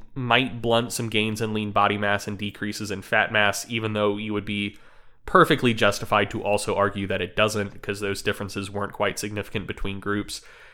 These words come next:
And then you have two studies where it's just a wash, uh, and antioxidant supplementation didn't seem to blunt hypertrophy. So my personal assessment of this literature, and you are free to disagree with it,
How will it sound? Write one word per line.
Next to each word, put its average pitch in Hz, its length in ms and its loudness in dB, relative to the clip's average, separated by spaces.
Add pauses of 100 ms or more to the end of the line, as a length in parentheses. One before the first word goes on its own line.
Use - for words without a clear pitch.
(120)
And 143 120 4
then 226 100 8
you 208 80 6
have 190 140 8
two 214 200 4
studies 120 420 4
where 120 80 4
it's 117 120 -2
just - 200 -2
a 98 40 0
wash, 98 640 0
uh, 95 400 2 (440)
and 104 160 -2
antioxidant 107 680 0
supplementation 104 1200 -4
didn't 117 320 2
seem 107 380 -4
to 104 180 -6
blunt 101 320 -2
hypertrophy. 101 680 -4 (240)
So 110 600 4 (840)
my 151 380 6
personal 196 500 6
assessment 151 520 4
of 123 140 -2
this 131 200 2
literature, 120 460 2 (140)
and 113 180 2
you 131 280 0
are 107 160 4
free 117 280 -2
to 120 100 2
disagree 110 500 0
with 110 160 -2
it, 110 200 0